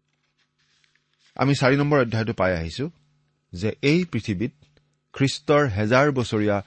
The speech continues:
শাসন চলাৰ সময়ত পৃথিৱীৰ জাতিবিলাকে চিউনলৈ আহিব। আনকি তেওঁলোকৰ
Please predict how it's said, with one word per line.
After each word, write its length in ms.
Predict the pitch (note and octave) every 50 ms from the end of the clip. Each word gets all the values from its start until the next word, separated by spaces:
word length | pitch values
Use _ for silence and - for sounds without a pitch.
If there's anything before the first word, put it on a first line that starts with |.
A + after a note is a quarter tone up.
| _ _ _ _
শাসন 300 | - G2+ - - D3 D3+
চলাৰ 340 | C3 - A#2+ G#2 G2 F#2+ F#2
সময়ত 480 | F2+ - - E2 D#2+ D#2+ F2 G#2+ B2+ E3 _ _ _ _ _ _ _ _ _ _ _
পৃথিৱীৰ 540 | - A#2 - - E3 D#3 D3 D#3+ D#3+ F3 F#3+ - _ _ _ _ - F2+
জাতিবিলাকে 680 | E2+ A#2 A2 - D#3 C#3+ D3 D3 D3 C#3+ - C#3 D3+ E3+ - _ _ _ _ _ _ _
চিউনলৈ 640 | - - - A#2 A#2 C3 C#3 C3+ B2+ B2+ C3 B2+ - -
আহিব। 280 | - - - - - - _ _ _ _ _ _ _ _ _ _ _ _ _ _ _ _ _ _ _ _ _ _ _ _ _ _ _ _ _ _ _
আনকি 400 | - B2+ C#3+ E3 D3 - F2+ D2+ - - _ _ _ _ _ _ _ _ _ _ _ _ _ _ _ _ _ _ _ _ -
তেওঁলোকৰ 580 | A#2+ A#2+ A#2+ B2 B2+ - B2 A#2+ A#2+ B2+ C3+